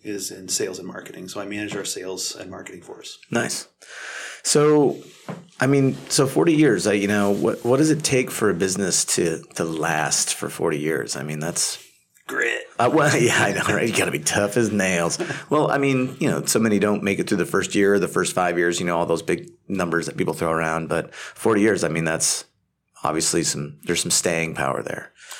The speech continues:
Speaker 1: For sure, for sure. And I think that Eric Gooby, if he was here, uh, who started the company, founder of Tech Two, uh, would, would talk about how hard it was for sure. And in, in the beginning, I've, I've had many of those conversations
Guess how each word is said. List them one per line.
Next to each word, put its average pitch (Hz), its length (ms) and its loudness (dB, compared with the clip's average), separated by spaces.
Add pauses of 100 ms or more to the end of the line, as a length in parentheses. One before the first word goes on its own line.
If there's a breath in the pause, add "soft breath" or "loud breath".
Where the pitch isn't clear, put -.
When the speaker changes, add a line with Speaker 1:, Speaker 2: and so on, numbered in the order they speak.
(340 loud breath)
Speaker 1:
For 139 100 4
sure, 98 480 -2
for 117 140 -2
sure. 110 260 -2
And 104 100 -4
I 110 100 -2
think 123 320 -2
that 113 300 0 (440 loud breath)
Eric 120 240 2
Gooby, 123 320 4
if - 100 -2
he 120 120 0
was 110 160 -2
here, 120 460 -2 (140)
uh, 104 240 -8
who 104 160 -4
started 113 460 0
the 110 80 -2
company, 113 340 -4
founder 110 540 -2
of 104 200 -10
Tech 107 260 -6
Two, 113 420 -4 (500 loud breath)
uh, 101 560 -6
would, 113 560 -2
would 113 160 -4
talk 113 240 0
about 107 220 0
how 107 160 0
hard 101 240 0
it 95 100 -6
was 104 300 -4
for 101 120 -6
sure. 104 440 0
And 98 100 -2 (180)
in, 101 60 -8
in 110 80 -4
the 107 60 -4
beginning, 107 360 -4
I've, 95 160 -4 (140)
I've 92 180 -4 (200)
had 110 240 -4
many 113 260 -2
of 101 80 -6
those 101 160 0
conversations 95 840 -10